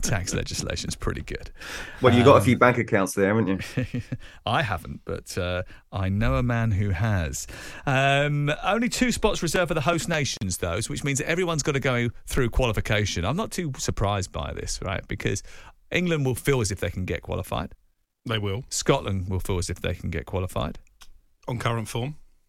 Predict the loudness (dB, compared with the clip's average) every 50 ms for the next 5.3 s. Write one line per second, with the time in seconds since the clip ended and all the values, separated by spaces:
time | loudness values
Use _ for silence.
0 | _ _ _ _ _ _ _ -6 -2 0 2 4 4 2 2 2 4 2 2 2
1 | 2 0 2 2 2 0 0 0 -2 -2 -2 -2 -2 0 0 0 0 0 0 -2
2 | -2 -2 -4 -8 -6 -4 -2 -2 -2 -2 -2 0 -2 -2 -2 -2 -2 -2 -2 -2
3 | -2 -2 -2 -2 -4 -4 -6 -6 -8 -8 -10 -16 _ _ _ _ _ _ -20 -14
4 | -8 -4 -2 -2 -2 0 0 0 0 0 0 -2 -2 -4 -4 -4 -4 -2 2 2
5 | 2 2 2 -2 -6